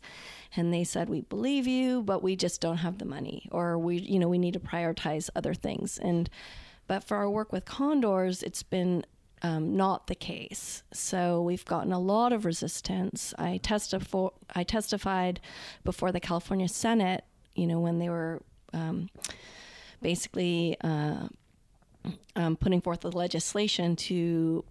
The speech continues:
prevent the use of lead-based ammunition for hunting in California. And I testified next to somebody who was, uh, affiliated with the National Rifle Association, who basically called my work junk science to the <laughs> California senators. And, um,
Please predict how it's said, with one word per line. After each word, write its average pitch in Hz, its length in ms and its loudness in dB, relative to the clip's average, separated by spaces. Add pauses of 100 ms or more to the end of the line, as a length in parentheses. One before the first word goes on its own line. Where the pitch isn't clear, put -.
(160)
prevent 175 360 0
the 180 80 -6
use 170 180 -4
of 185 140 -4
lead-based 160 580 -4
ammunition 165 640 2
for 170 120 -4
hunting 185 320 0
in 180 100 0
California. 180 720 0 (460)
And 185 220 4
I 180 60 2
testified 185 540 -2
next 175 320 -2
to 180 100 0
somebody 175 420 0
who 180 180 2
was, 175 380 -2
uh, 165 160 0
affiliated 185 320 0
with 165 160 -2 (240)
the 170 140 -2
National 170 440 0
Rifle 190 320 -2
Association, 185 880 -2 (360)
who - 100 -4
basically 202 420 0
called 190 340 -2
my 175 160 0
work 185 300 -4
junk 180 240 0
science - 680 -2
to 185 200 -2
the 185 380 0
<laughs> - 60 -20
California 240 440 2
senators. 214 800 0 (920)
And, 190 300 2
um, 165 480 0